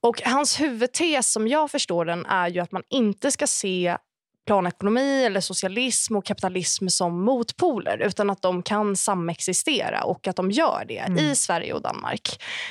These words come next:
Speaker 1: Eh, hur skulle du sammanfatta hans huvudtes och håller du, håller du med om det?
Speaker 2: Ja, alltså han slår ju ett slag för den här gamla hederliga blandekonomin, kan man väl säga. Lite som, eh,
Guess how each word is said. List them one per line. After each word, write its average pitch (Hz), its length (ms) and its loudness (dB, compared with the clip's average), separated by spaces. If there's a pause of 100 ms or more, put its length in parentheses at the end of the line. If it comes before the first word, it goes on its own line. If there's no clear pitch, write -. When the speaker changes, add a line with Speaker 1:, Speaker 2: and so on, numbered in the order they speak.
(180)
Speaker 1:
Eh, 226 60 6
hur 220 360 4
skulle 269 220 -2
du 320 320 2
sammanfatta 196 540 0
hans 185 380 -2
huvudtes 185 460 -2
och 196 280 2
håller 214 180 2
du, 254 380 0
håller 233 200 -2
du 233 100 0
med 285 280 2
om - 160 -4
det? - 140 -6 (880)
Speaker 2:
Ja, 233 380 2
alltså 233 280 -2
han 240 520 -2 (220)
slår 202 300 2
ju 190 80 0
ett 180 100 -4
slag 170 340 0
för 175 160 -2
den 165 120 -2
här 156 220 -2
gamla 165 300 -4
hederliga 160 560 -2
blandekonomin, 170 960 0
kan 170 160 -6
man 151 120 0
väl 151 120 -2
säga. 151 560 -2
Lite 170 360 -2
som, 160 420 -2
eh, 156 60 -4